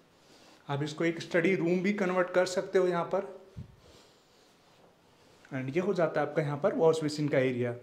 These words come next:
सारे sanitary fittings आपको premium quality के मिलने वाले हैं। And ये हो जाता है आपका इधर का common toilet and washroom। And पीछे भी आपको एक dry area मिल जाता है, जो कि best part है आपके लिए।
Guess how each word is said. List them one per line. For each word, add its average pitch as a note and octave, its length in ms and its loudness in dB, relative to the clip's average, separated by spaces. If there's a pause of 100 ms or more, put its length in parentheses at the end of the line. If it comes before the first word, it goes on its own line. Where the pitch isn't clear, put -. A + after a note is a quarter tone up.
(540)
सारे F3 420 -4
sanitary F3 400 -4
fittings G3+ 360 -4
आपको F#3+ 220 0
premium E3 300 -4
quality F3 300 0
के F3 120 -6
मिलने D#3 260 0
वाले E3+ 220 2
हैं। E3+ 240 -4 (460)
And D#3 200 -2
ये G3 60 2
हो G#3+ 160 4
जाता D#3+ 300 0
है D3+ 60 4
आपका D3+ 340 0 (1300)
इधर A3 220 4
का A#3 140 12 (320)
common F#3+ 280 6
toilet F3+ 320 6
and E3+ 160 2
washroom। C3+ 440 2
And C3 500 -10
पीछे C#3+ 220 0
भी F#3 120 2
आपको F#3+ 240 4
एक D#3 140 4
dry D3 220 4
area F3+ 240 6
मिल F3+ 180 2
जाता F3 260 2
है, F#3 120 4
जो C#3+ 120 2
कि C#3+ 140 -2
best C#3+ 340 -2
part F3+ 200 2
है F#3+ 80 0
आपके F#3+ 240 -2
लिए। F#3 280 -4